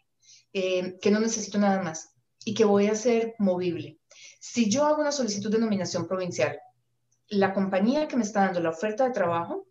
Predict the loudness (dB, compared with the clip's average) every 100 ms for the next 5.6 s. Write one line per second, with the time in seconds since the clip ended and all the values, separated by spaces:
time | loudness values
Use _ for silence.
0 | _ -8 -2 0 0 0 0 -2 0 0
1 | 0 0 0 2 2 4 2 0 0 -2
2 | -2 -4 -4 -2 -2 0 -2 -2 -6 -6
3 | -2 -2 2 2 2 -2 -2 0 0 0
4 | 0 2 6 8 8 6 2 2 2 4
5 | 2 4 4 4 0 -4